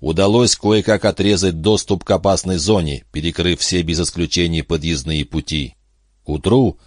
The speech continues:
пожар достиг небывалого размаха, став самым крупным пожаром за всю историю штата. Порывистый восточный ветер, предсказанный метеорологами, не заставил себя долго ждать, и теперь у людей не оставалось ни малейшего шанса справиться с бедствием,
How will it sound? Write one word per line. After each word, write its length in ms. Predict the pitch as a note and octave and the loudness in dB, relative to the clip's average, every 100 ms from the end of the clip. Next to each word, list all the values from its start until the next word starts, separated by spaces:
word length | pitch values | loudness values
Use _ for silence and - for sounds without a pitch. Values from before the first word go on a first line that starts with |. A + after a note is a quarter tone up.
| _ - | _ -4
пожар 400 | E2 F2 B2 G#2+ | 0 2 2 4
достиг 480 | A2+ - - A#2+ | 2 0 0 -2
небывалого 680 | F#2+ F#2+ G2+ G2+ G#2 G2+ G2+ | 0 0 2 2 4 4 4
размаха, 640 | G#2 F2 A#2 G#2+ - B1 - _ | 2 2 0 0 -2 -8 -10 _
став 320 | - - D#2 | -8 -4 -2
самым 440 | - - A2+ A#2 G2+ | 0 0 2 2 -2
крупным 520 | - G2+ F#2 F#2 E2 | 0 -2 0 -2 -2
пожаром 540 | E2 D2 F2+ F#2 F2 | -2 0 2 2 0
за 140 | D2+ D#2 | 0 -2
всю 280 | - E2+ E2 | -2 -2 -2
историю 480 | - E2 D#2+ D#2+ | -2 -2 -2 -2
штата. 500 | D2 - C2+ - G1+ - _ _ _ _ _ | -4 -4 -4 -6 -10 -16 _ _ _ _ _
Порывистый 640 | D2+ F2+ G#2+ G#2 - F#2+ | 0 2 2 0 0 0
восточный 600 | F#2 F#2+ - F#2+ - F2+ | 2 0 0 -2 0 -2
ветер, 420 | F2 C3 A#2+ D2+ - - - - | 2 2 2 -4 -6 -20 -16 -4
предсказанный 720 | F2 - - F2+ E2+ E2+ E2 | -4 -2 0 0 0 0 0
метеорологами, 1000 | E2+ D#2+ F2 E2 F2 D#2+ D2 D#2+ D#2 D2+ - - | -2 0 2 2 2 0 0 -2 -2 -6 -10 -14
не 140 | - G2+ | -4 0
заставил 560 | G#2+ A2 - B2 F#2+ | 2 2 2 2 2
себя 320 | E2 D2+ D2+ D2 | 0 -2 -2 0
долго 360 | D#2+ D2+ C#2+ | 0 0 -2
ждать, 420 | B1+ D#2 A2 - - _ _ | -2 2 0 -2 -14 _ _
и 140 | - | -8
теперь 380 | - D#3+ G#2+ A#2 | -4 -2 2 4
у 60 | A#2 | 4
людей 360 | A2 G2 A2 G#2 | 2 2 2 2
не 140 | G2+ | 2
оставалось 680 | F#2 - F#2 F#2 F#2 F2 - | 0 0 0 2 2 0 -2
ни 220 | F2 B2 | 0 2
малейшего 580 | A2+ G#2+ G2+ - F#2 F2+ | 2 4 2 2 0 0
шанса 400 | G2 F#2 E2+ D#2+ | 0 0 -2 -4
справиться 600 | - D#2+ E2 D#2 - D2 | -4 -2 0 -2 -4 -6
с 100 | B1+ | -4
бедствием, 640 | E2 F2+ - D#2 E2+ D#2+ | -2 -2 -4 -4 -4 -4